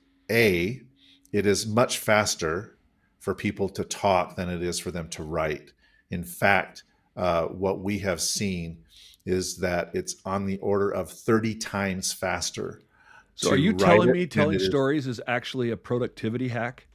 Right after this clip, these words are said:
Speaker 1: It's a humongous productivity hack.
Speaker 2: All right, then.
Speaker 1: It didn't used to be necessarily because,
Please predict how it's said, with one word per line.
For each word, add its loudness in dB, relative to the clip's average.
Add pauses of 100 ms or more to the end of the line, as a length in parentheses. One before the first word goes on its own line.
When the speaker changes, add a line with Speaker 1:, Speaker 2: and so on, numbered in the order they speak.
(600)
Speaker 1:
It's 4
a 8
humongous 6
productivity 0
hack. 0
Speaker 2:
All -10
right, -6
then. 4
Speaker 1:
It 2
didn't 10
used 4
to 6
be 4
necessarily 4
because, 0